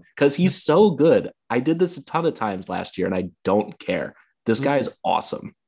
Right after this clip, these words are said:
Speaker 2: He really is. And he's coming off covid too, which that, that should not be forgotten. He is coming off covid, and he still was fantastic today in this first game. He's only gonna get better the more time he gets back too.
Speaker 1: Yeah. So moving on now,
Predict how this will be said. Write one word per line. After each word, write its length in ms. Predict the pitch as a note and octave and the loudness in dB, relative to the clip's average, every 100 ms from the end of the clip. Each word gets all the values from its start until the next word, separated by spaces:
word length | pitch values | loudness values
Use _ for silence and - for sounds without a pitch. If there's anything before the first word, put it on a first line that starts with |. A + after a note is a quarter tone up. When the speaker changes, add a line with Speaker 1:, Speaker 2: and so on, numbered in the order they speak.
| _ _ _ - | _ _ _ -6
Speaker 2:
He 60 | |
really 240 | C#3 D3+ D3 | 0 4 4
is. 260 | C#3+ - - _ _ | 2 -2 -14 _ _
And 140 | B2 | -4
he's 120 | E3+ | -2
coming 200 | - A#3+ | 0 2
off 140 | A#3 A3+ | 2 2
covid 340 | G#3+ F#3+ A#2 | 2 2 0
too, 160 | - C#3+ | -2 -2
which 200 | A#2 - | -2 -8
that, 200 | C3+ C3 _ | -8 -8 _
that 160 | C#3 | -6
should 120 | - D#3+ | -2 -2
not 140 | D3+ | 0
be 320 | C#3+ B2+ A#2+ - _ _ - | 0 0 -2 -8 _ _ -6
forgotten. 480 | C3 B2+ C3 A2 - _ | -2 0 -2 -4 -20 _
He 140 | - | -8
is 120 | B2+ A#2+ | -6 -4
coming 240 | D3+ D3 | -2 0
off 180 | C3+ C3 | 0 -2
covid, 340 | C#3 A#2+ A2 - _ | -6 -6 -10 -18 _
and 240 | C#3+ A#2+ | -10 -8
he 100 | A#2 | -6
still 580 | A#2 - C#3+ C3 A#2+ A2 - - _ _ _ | -4 -2 0 0 -2 -6 -20 -20 _ _ _
was 200 | B2 - | -4 -2
fantastic 560 | C3 A2 A#2+ A#2 A2 | -4 -2 -2 -2 -4
today 180 | - A#2+ | -6 -6
in 80 | A2+ | -4
this 120 | A2+ | -4
first 180 | C3+ B2 | -6 -4
game. 80 | C3 | -4
He's 140 | C#3 | 0
only 120 | D#3+ | 2
gonna 140 | D#3 D3+ | 2 2
get 120 | C#3 | 0
better 240 | C3 B2+ | -2 -2
the 60 | A2 | -6
more 180 | A2+ A2+ | -6 -8
time 200 | A#2+ A#2 | -8 -10
he 80 | A2+ | -10
gets 180 | G#2+ - | -14 -14
back 220 | - - - | -14 -16 -16
too. 160 | - - _ _ | -18 -18 _ _
Speaker 1:
Yeah. 220 | - F2 - _ _ | -6 -6 -6 _ _
So 440 | - F2+ - - _ _ _ _ _ _ - | -4 -2 -2 -8 _ _ _ _ _ _ 2
moving 320 | C#3 D#3+ C3+ | 4 4 4
on 380 | G#2+ F#2+ A2+ - | 2 0 -2 -6
now, 440 | - F#2+ F2 G2 | -4 -2 -2 -6